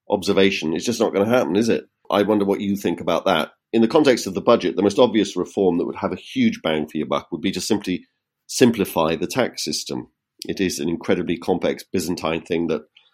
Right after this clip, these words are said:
lawyers and accountants rung rings around the, the tax authorities in many cases, and a simplified system would produce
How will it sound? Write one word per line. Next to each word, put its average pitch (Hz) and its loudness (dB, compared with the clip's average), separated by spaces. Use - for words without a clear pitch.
lawyers 98 4
and 98 4
accountants 87 -2
rung 101 2
rings 104 4
around 82 0
the, 80 -4
the 85 -4
tax - -2
authorities 78 -4
in 82 -2
many 87 0
cases, 71 -6
and 90 0
a 98 -6
simplified 90 2
system 82 -4
would 92 -4
produce 85 -4